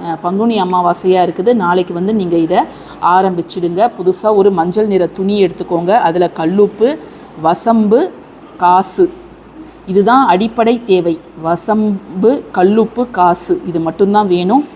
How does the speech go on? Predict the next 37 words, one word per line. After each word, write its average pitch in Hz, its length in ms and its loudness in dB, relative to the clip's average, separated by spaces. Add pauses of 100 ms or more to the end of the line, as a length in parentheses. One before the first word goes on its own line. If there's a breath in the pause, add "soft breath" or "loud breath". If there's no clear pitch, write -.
(480 loud breath)
தேவைப்பட்ட 233 600 0
பணம், 240 400 2
தங்கம் 202 460 0
சேரணும்னு 220 680 2
நினைக்கிறவங்க, 180 720 -2
எல்லாமே 190 440 2
அடமானத்துல 196 580 0
இருக்குது, 190 220 0
என் 180 140 -4
வீட்டுக்கு 208 340 -4
வரணும்னு 180 400 -2
நினைக்கிறவங்க, 170 420 -2
இந்த 208 140 -2
மாதிரி 180 240 0
பிரியாணி 190 460 2
இலையில 170 240 0
பணம், 180 340 -2
தங்கம்னு 170 380 -4
ஸ்-, - 380 -8
எழுதுங்க. 175 460 2 (960 loud breath)
இல்ல, 240 180 2
நான் 202 180 4
வைக்கிறேன் 233 420 2
அப்படின்றவங்க, 185 840 0
பணம், 208 220 0
தங்கம் 202 260 -2
என்கிட்ட 185 460 -2
இருக்குது, 185 400 2 (600)
நான் 185 160 2
வந்து 202 160 0
வைக்கிறேன்றவங்க, 208 680 0
இதை 214 120 2
மாதிரி 196 200 0
ஒரு 175 180 2
பாக்ஸ்லயோ 190 540 2
இல்ல 196 200 2
ஜிப்லாக் 202 420 -2